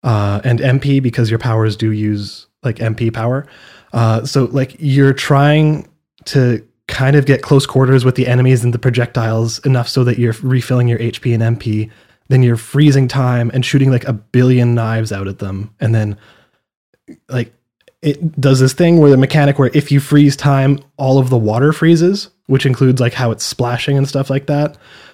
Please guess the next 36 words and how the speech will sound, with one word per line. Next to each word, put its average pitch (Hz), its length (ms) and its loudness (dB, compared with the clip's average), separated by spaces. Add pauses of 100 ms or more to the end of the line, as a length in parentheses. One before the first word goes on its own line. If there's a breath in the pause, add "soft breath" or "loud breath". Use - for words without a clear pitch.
So, - 140 -2
like, 120 180 2
you 120 60 -2
can 127 180 0
use 120 200 2
that 123 200 -2
for 123 100 -2
platforming. 151 760 -2
It's, - 360 -6 (1200 soft breath)
it's 151 260 -6
really, 143 400 4
really 123 380 2
fucking 117 640 -4
good. 98 440 -6 (160)
I 131 140 0
finished 147 380 2
the 160 100 4
first 123 440 -2
boss 117 360 -6
last 139 280 -4
night, 156 220 0
which 131 140 -2
was 120 100 0
hard 117 460 -4
because 113 260 -2
it's - 120 -6
a 113 40 -8
Toho 117 340 0
game, 151 320 0 (320 loud breath)
and 113 540 0
it's 123 180 -2
just - 240 -2
extremely 113 600 -2
satisfying. 107 520 -8
It's 120 140 -4
maybe 135 460 4